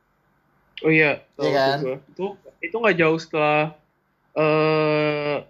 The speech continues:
Speaker 1: di Super League disuspend, U C L ngeluarin format baru kan?
Speaker 2: Iya, format baru kayak anjing nih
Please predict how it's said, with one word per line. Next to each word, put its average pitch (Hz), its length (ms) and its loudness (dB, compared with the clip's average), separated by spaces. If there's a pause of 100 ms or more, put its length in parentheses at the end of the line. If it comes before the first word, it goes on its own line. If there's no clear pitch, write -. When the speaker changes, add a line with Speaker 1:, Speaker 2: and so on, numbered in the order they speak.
(160)
Speaker 1:
di 147 480 0
Super 156 320 -8
League 151 160 -2
disuspend, 151 640 -4 (320)
U 151 160 -8
C - 80 -2
L 196 240 0
ngeluarin 156 400 -2
format 135 400 -8
baru 165 320 -4
kan? 143 180 -8 (140)
Speaker 2:
Iya, 143 320 2
format 117 400 -12
baru 127 240 -8
kayak 110 240 -14
anjing 107 400 -16
nih 139 80 -10